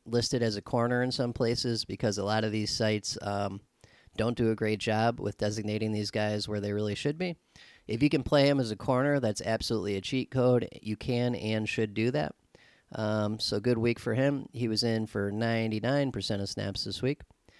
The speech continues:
Carlos Dunlap landed half a sack, five combined tackles. He was in for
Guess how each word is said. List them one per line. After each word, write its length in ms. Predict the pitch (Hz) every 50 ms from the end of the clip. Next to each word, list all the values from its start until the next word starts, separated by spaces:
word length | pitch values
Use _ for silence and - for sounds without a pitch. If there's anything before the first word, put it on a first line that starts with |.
| - - _ _ _ _
Carlos 420 | - - 135 131 131 131 120 - -
Dunlap 520 | 139 131 135 139 143 143 139 139 131 123
landed 360 | 104 113 110 110 104 110 104
half 240 | 117 117 110 - -
a 40 | 98
sack, 440 | - - 131 123 127 127 127 - -
five 280 | - 113 107 107 107
combined 380 | - 117 110 110 107 107 104 98
tackles. 600 | - 131 120 123 120 - 120 117 113 110 110 -
He 180 | - 117 104
was 160 | 104 107 101 -
in 260 | 65 110 107 107 110
for 760 | 110 - - 117 110 107 104 107 107 113 123 135 156 165